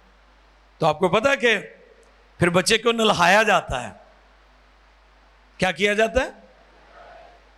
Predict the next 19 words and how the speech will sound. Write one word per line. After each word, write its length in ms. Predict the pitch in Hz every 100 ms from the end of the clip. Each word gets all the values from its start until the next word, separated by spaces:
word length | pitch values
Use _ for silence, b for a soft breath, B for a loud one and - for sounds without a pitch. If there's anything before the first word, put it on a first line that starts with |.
| _ _ _ _ _ 151
यहाँ, 500 | 175 214 202 175 180
अ, 100 | 165 170 -
दाई 300 | 175 175 185
नवांदी 500 | 214 233 226 160 175
है, 160 | 190 156 - _ _ _ _ _ _ _ _ _ _ _
तो 60 | 185
यहाँ 200 | 175 190
फिर 160 | 180
नर्स 300 | 180 208 -
नवांदी 400 | 208 202 185 160
है, 200 | 156 147 - - _ _ _ -
ऐसे 160 | 175 226
ही 60 |
होता 200 | 269 185
है 60 | 202
ना? 100 | 349 - - - - _ _ _ _ _ _ _ _ _ _
तो 60 | -
इसी 300 | 220 247 247
तरह 500 | 202 190 170 160